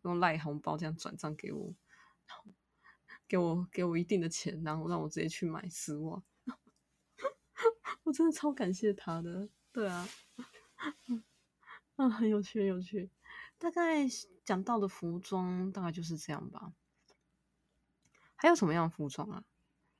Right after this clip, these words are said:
因为其他如果说服装的话，都是表演类或者是 cosplay 的话，那个我就不是在这性爱练习生的频道来讲。不然那些衣服其实我很多也都很想穿欸。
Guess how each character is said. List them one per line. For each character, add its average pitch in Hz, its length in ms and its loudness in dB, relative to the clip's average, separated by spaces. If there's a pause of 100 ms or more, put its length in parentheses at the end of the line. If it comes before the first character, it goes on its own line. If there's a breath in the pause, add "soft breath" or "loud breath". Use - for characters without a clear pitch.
因 302 80 2
为 285 40 4
其 - 140 0
他 202 280 6
如 208 80 6
果 185 80 6
说 190 160 0
服 175 160 -2
装 185 120 2
的 190 60 4
话， - 20 2
都 190 120 0
是 190 80 0
表 170 260 0
演 160 220 2
类 175 100 2
或 180 140 -2
者 156 80 -2
是 - 100 -10
cosplay - 480 -4
的 160 80 -2
话， 160 240 -4
那 190 60 2
个 156 80 -2
我 151 40 -4
就 156 140 -8
不 175 100 -8
是 170 60 -4
在 156 180 -2 (120)
这 - 180 -2 (540)
性 170 520 0 (640)
爱 170 380 4
练 190 200 6
习 - 160 -2
生 160 240 -2
的 143 200 -6 (420 loud breath)
频 160 240 -2
道 170 220 -2
来 147 120 -8
讲。 - 160 -10 (400 loud breath)
不 - 80 2
然 226 40 8
那 220 80 6
些 214 120 6
衣 202 60 8
服 180 100 -4
其 156 140 -4
实 170 100 -4
我 160 80 0
很 180 140 -2
多 147 160 0
也 139 40 -2
都 151 100 -2
很 160 80 -2
想 - 160 -4
穿 - 240 -14
欸。 214 120 -12